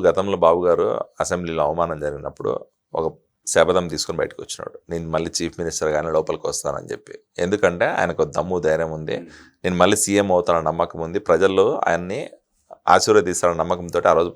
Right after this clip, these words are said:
Speaker 1: శపథం చేసి బయటకు వచ్చినాడు. జగన్మోహన్ రెడ్డి అలాంటి శపథం చేసి రాగలుగుతారంటాను నా?
Speaker 2: <laughs>
Speaker 1: జగన్మోహన్ రెడ్డి ప్రజలు నమ్ముతారు అనుకుంటానా? మరి ఎట్ట వచ్చాడు? ఆయన రాడు. ఆయనకు పదవి పోతే ఏదో ఒకటి ఇంకా ప్రజల్ని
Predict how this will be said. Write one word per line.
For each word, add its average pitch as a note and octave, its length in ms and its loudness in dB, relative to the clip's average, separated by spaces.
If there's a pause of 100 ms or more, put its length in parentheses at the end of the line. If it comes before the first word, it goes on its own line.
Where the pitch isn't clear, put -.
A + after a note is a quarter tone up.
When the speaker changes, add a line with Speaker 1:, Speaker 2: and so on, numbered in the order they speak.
(140)
Speaker 1:
శపథం E2+ 320 0
చేసి D#2+ 200 -4
బయటకు - 260 -6
వచ్చినాడు. - 380 -14 (360)
జగన్మోహన్ G2+ 480 4
రెడ్డి F2 140 6
అలాంటి E2+ 240 2
శపథం F2+ 320 2
చేసి E2 220 -2
రాగలుగుతారంటాను D#2 680 0
నా? G2+ 140 -6 (220)
Speaker 2:
<laughs> - 440 -20 (120)
Speaker 1:
జగన్మోహన్ A2 400 6
రెడ్డి G2 200 2
ప్రజలు F#2 240 6
నమ్ముతారు F2+ 320 0
అనుకుంటానా? D2 500 -6 (500)
మరి F2+ 160 4
ఎట్ట E2+ 120 0
వచ్చాడు? A2 260 0
ఆయన D#2+ 180 -2
రాడు. F2+ 220 4 (140)
ఆయనకు F#2+ 280 4
పదవి A#2 220 10
పోతే A#2+ 280 6 (540)
ఏదో G#2 260 8
ఒకటి C#3 220 6
ఇంకా G#2 180 6 (220)
ప్రజల్ని G#2+ 460 4